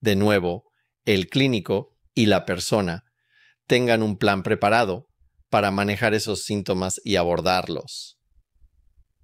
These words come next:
Y ta-, no significa que, ya sabes, cuando eso suceda, no significa que renuncie a la dieta. Solo significa, bueno, quizás intentemos una versión diferente.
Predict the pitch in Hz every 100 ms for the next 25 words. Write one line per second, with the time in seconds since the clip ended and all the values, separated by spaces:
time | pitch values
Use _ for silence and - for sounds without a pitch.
0 | _ _ _ _ - - 107 101 92 -
1 | 107 104 117 104 95 123 110 98 90 82
2 | - - 95 92 - 85 85 67 - 90
3 | 90 95 110 - 87 - 92 76 62 -
4 | _ _ - _ _ _ _ 101 101 113
5 | 101 95 113 120 104 104 95 92 110 101
6 | - 98 87 80 82 90 82 - - _
7 | _ _ _ _ _ _ - - 120 127
8 | 135 104 92 123 107 107 95 - _ _
9 | - 110 82 - _ _ _ _ - 90
10 | 98 127 95 92 90 90 87 104 92 85
11 | - 92 90 - 80 71 - -